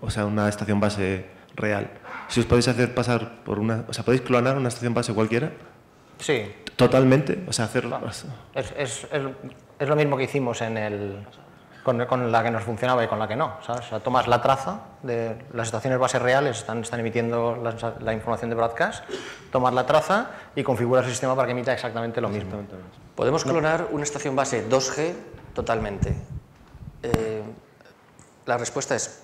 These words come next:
Speaker 3: una estación base dos G la podemos clonar totalmente, pero con la infraestructura actual hay una limitación, y es que no puedes recibir llamadas entrantes, ¿vale?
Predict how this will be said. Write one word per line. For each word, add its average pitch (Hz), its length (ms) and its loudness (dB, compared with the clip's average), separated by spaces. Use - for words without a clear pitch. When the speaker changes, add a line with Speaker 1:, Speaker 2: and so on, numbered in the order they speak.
Speaker 3:
una 139 120 -4
estación 156 280 0
base 156 160 2
dos 139 220 0
G 165 80 0
la 156 100 0
podemos 123 300 -2
clonar 127 280 -4
totalmente, 139 680 -6
pero 123 360 6
con 120 160 2
la 117 60 0
infraestructura 117 580 -4
actual 147 280 0
hay 139 80 0
una 131 120 -4
limitación, 120 500 -4
y 117 60 -4
es - 80 -6
que 127 80 -6
no 123 100 -4
puedes 127 240 -2
recibir 123 320 -6
llamadas 120 320 -6
entrantes, 104 600 -10
¿vale? 147 240 -4